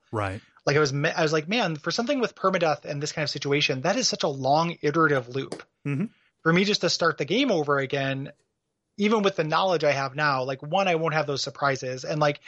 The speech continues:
Speaker 2: that thing I keep talking about in this episode where I'm like, "You don't have the extent, the intended experience twice,"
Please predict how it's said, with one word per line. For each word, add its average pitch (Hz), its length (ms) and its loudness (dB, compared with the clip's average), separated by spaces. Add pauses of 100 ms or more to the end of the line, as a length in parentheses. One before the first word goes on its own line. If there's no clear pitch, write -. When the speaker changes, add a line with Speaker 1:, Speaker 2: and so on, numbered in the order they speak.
(640)
Speaker 2:
that 156 320 0
thing 233 140 2
I 170 80 2
keep - 160 -10
talking 175 160 -2
about 147 140 0
in 135 60 -6
this 131 140 -8
episode 131 340 -4
where 135 140 2
I'm 135 80 0
like, 131 220 -2
"You 165 100 2
don't 185 160 4
have 165 180 0
the 160 80 0
extent, 156 400 -4
the 139 80 -2
intended 139 300 -2
experience 147 500 0
twice," - 480 -2